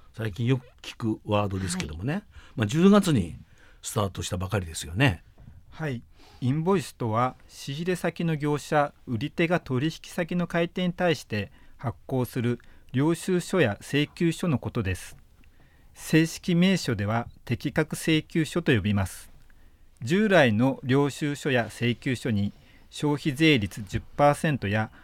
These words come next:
Speaker 3: 八パーセントごとの消費税額を新たに記載したことがポイントです。
Speaker 2: はい。
Speaker 3: なぜ十パーセントや八パーセントごとの消費税額を新たに請求書に記載することが必要になっ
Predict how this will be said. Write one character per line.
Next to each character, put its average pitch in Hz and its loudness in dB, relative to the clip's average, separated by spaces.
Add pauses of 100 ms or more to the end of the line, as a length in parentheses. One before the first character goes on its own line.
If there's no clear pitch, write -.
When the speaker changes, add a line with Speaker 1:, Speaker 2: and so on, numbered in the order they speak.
(140)
Speaker 3:
八 - -8
パ 160 4
ー 165 4
セ 190 0
ン 175 0
ト 175 0
ご 180 2
と 165 2
の 101 2
消 151 0
費 170 -2
税 180 2
額 120 -4
を 101 -8
新 143 6
た 147 -4
に 165 2
記 - -14
載 113 0
し - -8
た 131 -6
こ 156 -2
と 208 0
が 202 8
ポ 107 0
イ - 2
ン 90 -2
ト 92 -6
で 87 -4
す。 - -12
Speaker 2:
は 185 -2
い。 147 -8 (1120)
Speaker 3:
な 165 4
ぜ 143 4
十 110 -8
パ - 2
ー 139 4
セ 170 -4
ン 131 -2
ト 113 -4
や 107 -2
八 - -8
パ 165 4
ー - 0
セ 180 -2
ン 175 0
ト 170 -2
ご 185 0
と 170 0
の 117 2
消 151 -2
費 165 -4
税 180 2
額 117 -2
を 117 0
新 147 6
た 127 2
に 101 0
請 139 0
求 165 0
書 - -4
に 123 2
記 - -14
載 151 0
す - -4
る 160 0
こ - -2
と 165 0
が 117 2
必 - -6
要 156 2
に 156 2
な 170 2
っ - -6